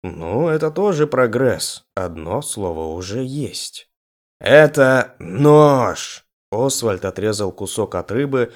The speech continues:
и передал его Леголасу. Затем ткнул пальцем в лезвие скорпиона. «Нож!» «Текпатль!» сживав кусок рыбы, ответил Леголас, указав пальцем на скорпион. «Нож!»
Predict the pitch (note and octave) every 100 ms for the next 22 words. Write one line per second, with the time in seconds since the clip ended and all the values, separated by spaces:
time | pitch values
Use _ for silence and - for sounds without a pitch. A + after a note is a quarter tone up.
0 | _ C#3+ D3+ C3+ A#2+ G#2 A#2 B2 A2 A2+
1 | A2 A2 A2 G#2 F2 - - F2+ _ _
2 | _ - A#2+ D3+ A#3+ G#3+ - C3 A#2+ B2
3 | F3 - F3 A2 G#2+ A2+ A#2 G#2+ A#2 A2+
4 | A#2+ A2 G#2+ E2 - - - _ _ G2
5 | C3 D3+ D3+ C3+ A2+ E2+ - - _ _
6 | _ _ _ _ C3+ C3 - - C3+ -
7 | A#2+ G2+ - _ _ _ _ _ F2 F2
8 | G2+ G2 G2 - G2 - F2+ - G#2 B2+
9 | B2+ - G#2+ - G2+ - G2 G2 G2+ G2
10 | F#2+ A2+ B2+ - - _ C3 B2 A2 A2+
11 | G2+ G#2 A2 A2 A2 G#2 G#2 - G2+ -
12 | G#2 G2 F2 - _ _ _ _ _ _
13 | G2+ B2+ C3+ C#3 C#3 B2 - - - _